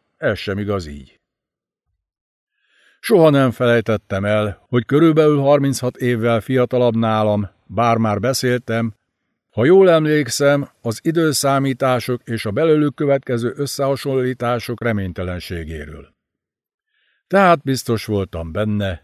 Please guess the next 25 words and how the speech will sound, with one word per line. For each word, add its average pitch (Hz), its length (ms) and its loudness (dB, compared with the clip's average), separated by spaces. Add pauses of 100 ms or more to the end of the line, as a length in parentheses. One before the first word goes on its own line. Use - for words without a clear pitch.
(100)
hogy - 180 -18
túlél 131 420 0
engem. 78 420 -10 (920)
Avana 170 380 4
tanácsa 139 580 0
ugyan 117 340 -2
erős, 120 640 -2 (200)
talán 160 340 4
erősebb 107 600 2
is, 110 240 -4
mint 85 180 -10
szeretném, 104 720 -4 (480)
ám 107 280 -2
erről 175 340 2
is 147 140 0
beszéltem 98 680 -4
már, 95 440 -4 (280)
de 107 160 -8
miért 180 360 2
ne 170 120 -2
vehetne 143 360 -2
részt 131 280 -2
a 139 60 -2
munkájában 104 720 -2
Enid? 76 380 -12